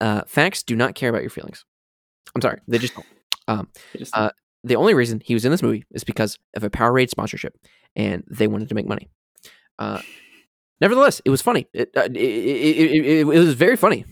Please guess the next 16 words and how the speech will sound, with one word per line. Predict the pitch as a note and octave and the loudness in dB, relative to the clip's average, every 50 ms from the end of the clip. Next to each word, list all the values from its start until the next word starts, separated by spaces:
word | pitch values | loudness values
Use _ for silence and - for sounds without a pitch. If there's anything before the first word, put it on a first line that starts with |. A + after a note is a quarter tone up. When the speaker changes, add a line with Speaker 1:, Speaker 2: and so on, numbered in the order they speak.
| - - - | -18 -12 -8
Speaker 1:
uh, | G#2+ A2+ G#2+ - - - | -6 -4 -4 -4 -6 -4
but, | - A#2 F#2+ - _ - | -2 -2 -2 -2 _ -4
uh, | A2+ A2 G#2+ G#2 | -2 -2 -2 0
no. | B2 D3 - - _ _ _ _ _ _ _ _ _ _ - - - - - _ _ - | -2 -2 -4 -4 _ _ _ _ _ _ _ _ _ _ -20 -20 -20 -20 -20 _ _ -6
Uh, | - A#2 A2+ A2+ A2 - _ _ _ _ _ _ _ _ _ _ _ _ _ _ _ _ - | -4 -2 -2 -2 -4 -6 _ _ _ _ _ _ _ _ _ _ _ _ _ _ _ _ -4
not | - D#3+ F#3 G3 | 0 0 0 0
for | - A#2+ | 0 -2
me. | A2 E2 - _ - | -4 -4 -6 _ -4
Uh, | - G2 D2 - | -2 -2 0 2
I'm | G2+ C3+ D3 C3+ | 4 4 4 4
a | |
Thunderjack | A2+ - C3 A#2 A#2 G#2 - A2+ G#2 - | 2 2 2 2 2 2 0 0 0 0
stan. | - - A#2 G#2 F2 - - _ _ _ - | -4 -4 -4 -4 -6 -8 -14 _ _ _ -6
<laughs> | - - - - - - - - G3 - - - - - _ - E3 - - - - - - _ _ _ _ _ _ _ _ _ _ _ _ _ - - - - - - - - - - - - _ _ _ _ _ _ - - - _ - | -4 -4 -4 -4 -6 -8 -2 -2 -2 -2 0 -2 -4 -4 _ -16 -16 -16 -16 -20 -20 -20 -20 _ _ _ _ _ _ _ _ _ _ _ _ _ -20 -20 -20 -18 -20 -20 -20 -20 -20 -20 -20 -20 _ _ _ _ _ _ -20 -20 -16 _ -2
Speaker 2:
And | C3+ C3+ | 0 0
this, | E3 F3 E3+ - | 0 0 -2 -8